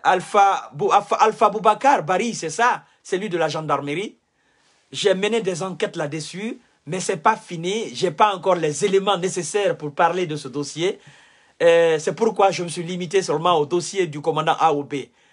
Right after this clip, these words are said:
Hein? Le deuxième sujet, le deuxième, euh, dossier, ce serait celui de la gendarmerie qui est encore, euh, emprisonné, euh,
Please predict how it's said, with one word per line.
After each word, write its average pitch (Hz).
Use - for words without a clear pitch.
Hein? 170
Le 151
deuxième 233
sujet, 175
le 160
deuxième, 202
euh, 151
dossier, 180
ce 180
serait 175
celui 185
de 175
la 160
gendarmerie 160
qui 170
est 160
encore, 175
euh, 160
emprisonné, 175
euh, 143